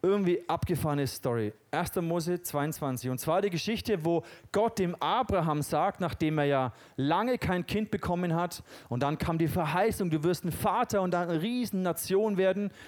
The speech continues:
Und dann sagt Gott, dann ist das Kind geboren, der Isaak, und dann sagt Gott, "Hey, geh zum Berg und opfere ihn." Also bring ihn um.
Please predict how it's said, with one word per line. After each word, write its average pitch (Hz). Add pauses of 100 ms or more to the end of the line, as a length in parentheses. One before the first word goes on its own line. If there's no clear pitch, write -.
(240)
Und 139
dann 233
sagt 180
Gott, 240
dann 202
ist 190
das 180
Kind 214
geboren, 185
der 185
Isaak, 214 (500)
und 139
dann 170
sagt 156
Gott, 190
"Hey, 151
geh 170
zum 143
Berg 139 (280)
und 135
opfere 131
ihn." 98 (340)
Also 110
bring 151
ihn 170
um. 120